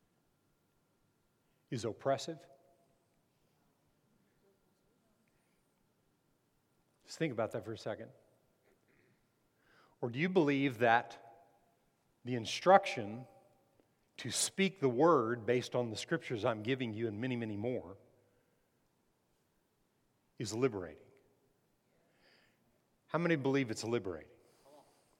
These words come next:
Okay. Anybody in here believe it's oppressive?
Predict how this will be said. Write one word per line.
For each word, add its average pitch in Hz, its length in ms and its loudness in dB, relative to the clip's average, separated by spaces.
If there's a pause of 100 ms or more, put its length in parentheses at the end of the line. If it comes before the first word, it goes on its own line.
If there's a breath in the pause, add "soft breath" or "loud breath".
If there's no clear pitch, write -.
(300)
Okay. 131 160 -12 (640)
Anybody 156 400 8
in 151 80 6
here 139 160 2
believe 127 320 2
it's 117 160 -2
oppressive? 120 500 -4